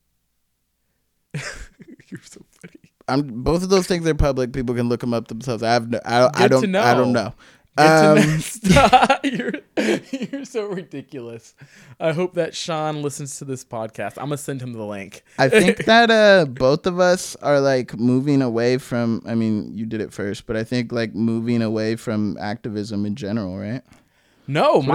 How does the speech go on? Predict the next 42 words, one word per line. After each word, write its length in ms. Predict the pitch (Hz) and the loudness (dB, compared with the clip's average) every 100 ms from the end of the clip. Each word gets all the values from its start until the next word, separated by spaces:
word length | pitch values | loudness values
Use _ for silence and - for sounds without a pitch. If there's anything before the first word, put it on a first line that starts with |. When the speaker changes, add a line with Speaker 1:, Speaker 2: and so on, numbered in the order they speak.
| 202 | 0
Speaker 2:
it 40 | |
Speaker 1:
my 20 | 202 | 2
Speaker 2:
feels 300 | 143 185 127 | 6 4 4
Speaker 1:
work, 100 | 113 | 0
Speaker 2:
like. 60 | 131 | 2
Speaker 1:
my 140 | 170 | 0
life 300 | 143 170 208 | 0 0 -2
is 120 | 139 | -4
activism. 760 | 131 151 156 127 143 135 101 98 | -4 -4 -8 -6 -6 -6 -6 0
Speaker 2:
That's, 200 | 160 135 | 0 -2
Speaker 1:
And 300 | 127 127 139 | -6 -2 -2
Speaker 2:
it's 160 | 127 - - | -2 -8 -4
di-, 180 | 139 - _ | 0 0 _
okay, 280 | 131 131 113 | -2 0 2
like, 200 | 113 104 _ - | 0 -2 _ -14
street 400 | - - 123 - | -8 -2 -2 -2
activism. 520 | 95 92 104 90 175 | -8 -8 -10 -6 0
Speaker 1:
Yeah, 180 | 190 131 | 2 2
I'm 260 | 139 180 196 | 0 0 2
not 400 | 165 170 175 - _ _ _ _ | 2 2 0 -4 _ _ _ _
in 220 | 165 156 | -6 -4
grassroots 440 | 147 151 156 180 - | -2 -2 -2 -6 -8
circles 380 | 139 135 170 175 | -8 -6 -6 -6
anymore. 380 | 175 180 175 | -6 -4 -4
I'm 180 | 170 135 | -4 -4
not 240 | 135 135 - | -4 -4 -6
in 140 | 139 | -8
direct 260 | 135 127 - | -6 -8 -8
action. 600 | 113 113 170 165 185 175 | -10 -8 -8 -8 -8 -4
Speaker 2:
Mm-hmm. 420 | 120 107 101 - | -2 -2 -4 -6
Speaker 1:
Um, 500 | 143 139 131 127 127 - | -6 -4 -4 -6 -10 -6
and 100 | - | -2
Speaker 2:
Yeah, 60 | 151 | 0
I 40 | |
Speaker 1:
that's 100 | 190 | 0
Speaker 2:
think 180 | 202 117 | -2 0
Speaker 1:
okay. 480 | 151 165 123 110 127 | 0 0 -2 -4 -10
You 180 | - 147 | -10 -8
know, 220 | 131 123 | -4 -4
I 160 | 120 139 | -4 -4
think 360 | 139 147 143 - | -6 -10 -8 -6
that 380 | 135 135 - | -2 -2 -6